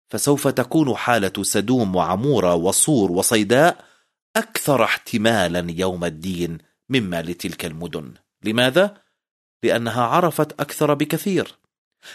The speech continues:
لذا سيكون هناك عقاب أقسى بكثير في انتظارها، فهي ستدان بحسب الناموس، وهذا يشير إلى الدينونة الأخيرة، فهي ستدان بحسب معرفتها الكاملة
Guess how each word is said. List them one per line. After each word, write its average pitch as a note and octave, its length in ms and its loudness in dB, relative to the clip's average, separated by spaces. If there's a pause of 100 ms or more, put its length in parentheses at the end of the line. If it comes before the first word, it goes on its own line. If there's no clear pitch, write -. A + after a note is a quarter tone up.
(100)
لذا D3 200 4
سيكون D#3+ 500 4
هناك D3+ 420 2
عقاب D3 720 2
أقسى C#3 500 0
بكثير B2+ 640 2
في A2+ 140 -2
انتظارها، F2+ 800 0 (1200)
فهي A#2 340 2
ستدان A2 580 2
بحسب F2 500 -2
الناموس، D#2 760 -4 (520)
وهذا G2+ 380 2
يشير F2 500 0 (100)
إلى F#2+ 160 0
الدينونة E2 480 -4
الأخيرة، - 520 -6 (600)
فهي G#2+ 380 2
ستدان B2 640 2
بحسب B2+ 540 0
معرفتها G#2 720 0
الكاملة C3 880 2